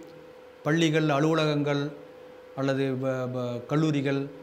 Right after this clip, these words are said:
எல்லா இடங்களையும் வந்து அரசுனுடைய உதவியோட ச-, கொண்டு போக முடியும். எப்படி வந்து ஒரு பி இ டி ட்ரைனிங்கில் வந்து cricket, football இப்படிலாம் இருக்கும், அதே போல் யோகாவும் ஒரு அங்கமா போகும்.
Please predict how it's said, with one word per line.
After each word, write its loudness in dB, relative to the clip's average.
எல்லா 8
இடங்களையும் 6
வந்து 2
அரசுனுடைய 4
உதவியோட 4
ச-, -6
கொண்டு -2
போக -2
முடியும். -6
எப்படி 6
வந்து 6
ஒரு 4
பி 2
இ 0
டி 2
ட்ரைனிங்கில் 0
வந்து 0
cricket, 2
football 0
இப்படிலாம் 0
இருக்கும், 0
அதே 0
போல் 0
யோகாவும் 6
ஒரு 4
அங்கமா 2
போகும். -4